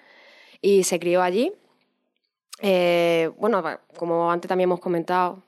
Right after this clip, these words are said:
fuera de, de lo que es el podcast, pues, tiene su residencia en Baltimore, aunque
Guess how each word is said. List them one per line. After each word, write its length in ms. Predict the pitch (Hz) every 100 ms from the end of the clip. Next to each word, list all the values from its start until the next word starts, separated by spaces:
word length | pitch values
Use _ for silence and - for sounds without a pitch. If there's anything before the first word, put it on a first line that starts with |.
| _
fuera 300 | - 180 180
de, 400 | 175 170 170 -
de 100 | 180
lo 100 | 170
que 80 | 170
es 40 | 170
el 60 |
podcast, 420 | 170 170 - 185 -
pues, 140 | - -
tiene 400 | 170 170 170 165
su 140 | 175
residencia 400 | 175 170 170 180
en 100 | 170
Baltimore, 480 | 175 180 196 208 - - - -
aunque 520 | 175 175 175 165